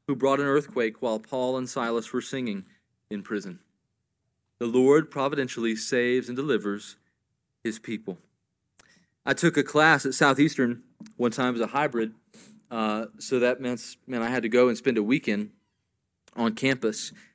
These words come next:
Um, it had been a long day of driving. I was there, and I heard a long day of lectures. I was sleepy. I was tired.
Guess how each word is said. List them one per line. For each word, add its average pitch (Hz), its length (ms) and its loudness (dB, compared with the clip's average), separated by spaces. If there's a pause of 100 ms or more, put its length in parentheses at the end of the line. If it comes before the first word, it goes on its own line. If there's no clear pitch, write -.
(280)
Um, 110 500 0 (320)
it 135 40 -2
had 139 80 2
been 151 100 4
a 143 40 4
long 143 200 2
day 147 180 6
of 139 100 2
driving. 156 460 2
I 123 60 -4
was 120 140 -6
there, 143 240 2
and 131 80 -2
I 110 60 -4
heard 127 220 -2
a 123 60 -2
long 131 340 -4
day 143 160 4
of 151 100 4
lectures. 147 600 2 (280)
I 131 120 2
was 147 160 4
sleepy. 190 500 6
I 139 60 6
was 120 120 0
tired. 185 520 6